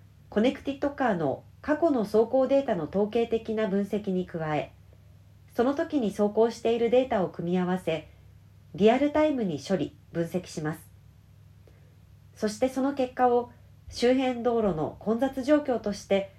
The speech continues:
同ショッピングパークのホームページで随時更新し、一、利用者の混雑時の移動の行動変容を促すことで、交通流の分散に寄与できるか。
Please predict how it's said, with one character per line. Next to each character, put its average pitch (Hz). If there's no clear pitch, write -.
同 262
シ -
ョ -
ッ -
ピ 262
ン 269
グ 294
パ 302
ー 302
ク 302
の 165
ホ 196
ー -
ム 233
ペ 247
ー 247
ジ 208
で 151
随 220
時 170
更 170
新 156
し、 -
一、 -
利 214
用 294
者 254
の 165
混 247
雑 294
時 294
の 226
移 160
動 208
の 220
行 233
動 247
変 262
容 226
を 170
促 196
す -
こ 190
と 190
で、 160
交 247
通 269
流 226
の 170
分 196
散 220
に 214
寄 269
与 247
で 156
き 180
る 156
か。 -